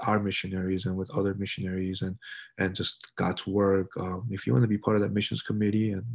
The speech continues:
to help lead it or to be a part of it, I do wanna encourage you to really sign up and to, to speak with me about it. I think that would be a wonderful thing. But I, I, I pray that as a church,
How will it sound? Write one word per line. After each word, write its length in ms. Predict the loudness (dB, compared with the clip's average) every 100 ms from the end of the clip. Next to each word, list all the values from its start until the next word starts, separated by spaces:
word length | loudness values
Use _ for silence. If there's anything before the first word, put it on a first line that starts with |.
| -10
to 120 | -6
help 140 | -6 2
lead 240 | 10 10
it 180 | 10 8
or 100 | 6
to 140 | 0 0
be 80 | -2
a 60 |
part 260 | 0 2 4
of 100 | 4
it, 100 | 4
I 120 | 2
do 140 | 0
wanna 180 | 0 2
encourage 540 | 0 -2 0 2 2 0
you 140 | -2 _ -20 -20 -18 -20 _
to 120 | 4 6
really 180 | 6
sign 380 | 4 4 4 6
up 320 | 4 4 4
and 180 | 4 2
to, 280 | 2 2 0
to 260 | 0 -2 -2
speak 300 | 4 4 6
with 160 | 2
me 160 | 2 2
about 340 | 2 0 0
it. 120 | 0 0
I 60 |
think 180 | -2 -4
that 120 | -2
would 100 | -2
be 120 | 0
a 80 | 0
wonderful 540 | 0 -2 -2 -2 -4 -2
thing. 260 | 0 0 0
But 180 | -4 -6 -8 -16 -16 -18 -20 -20 2
I, 100 | 4
I, 240 | 8 8 8 6
I 60 |
pray 260 | 4 2 -8 -10 -16 _ _ _ _ _
that 120 | 0 2
as 180 | 2
a 60 | 0
church, 640 | 0 -4 -6 -10 -12 -12